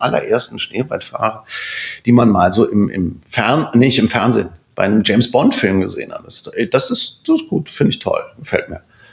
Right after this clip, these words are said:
Und dann haben wir, mein Bruder und ich, wir haben dann die ersten Schneebretter zusammengebaut. Wir haben am Dachstein die erste Ausbildung für, für Schneebrettlehrer gemacht. Damals war noch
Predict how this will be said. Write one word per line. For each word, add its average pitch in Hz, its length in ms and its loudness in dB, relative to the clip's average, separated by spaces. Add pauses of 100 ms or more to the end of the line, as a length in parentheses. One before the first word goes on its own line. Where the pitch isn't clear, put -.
(360)
Und 117 400 2
dann 98 180 4
haben 104 180 6
wir, 95 500 4 (640)
mein 90 160 -2
Bruder 107 240 4
und 110 120 2
ich, 110 120 -2
wir 110 80 4
haben 101 80 4
dann 104 100 4
die 101 100 4
ersten - 220 0
Schneebretter 120 540 2
zusammengebaut. 101 840 2
Wir 92 100 0
haben 104 100 2
am 98 180 2
Dachstein - 440 0
die 101 100 4
erste - 320 0
Ausbildung 110 680 2
für, 98 320 4
für 98 160 2
Schneebrettlehrer 107 720 2
gemacht. 104 300 2
Damals 92 320 4
war 85 120 4
noch 92 200 -2